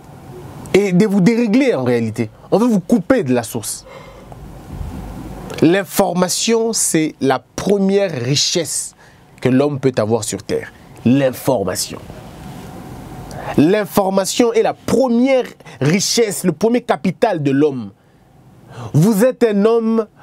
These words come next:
vous réussirez en fonction de la qualité des informations que vous possédez sur vous, sur Dieu et sur l'autre.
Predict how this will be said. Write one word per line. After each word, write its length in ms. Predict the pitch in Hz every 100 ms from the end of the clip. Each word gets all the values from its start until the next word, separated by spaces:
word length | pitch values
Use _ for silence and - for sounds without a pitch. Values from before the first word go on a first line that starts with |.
| - 127
vous 160 | 156
réussirez 760 | 196 208 180 - 202 208 240 226 - - -
en 140 | 240
fonction 580 | - 226 214 - 277 262
de 100 | 202
la 120 | 170
qualité 500 | - 214 196 196 247
des 260 | 196 156 156
informations 460 | 151 156 151 202
que 100 | 175
vous 120 | 139
possédez 760 | 127 - 156 147 - 127 117 104 - - -
sur 240 | - - 104
vous, 340 | 98 180 330 - - - - - - - -
sur 360 | - - 110 98
Dieu 360 | 101 151 240 - - - - - -
et 60 | 104
sur 320 | - 131 107
l'autre. 440 | 113 151 120 -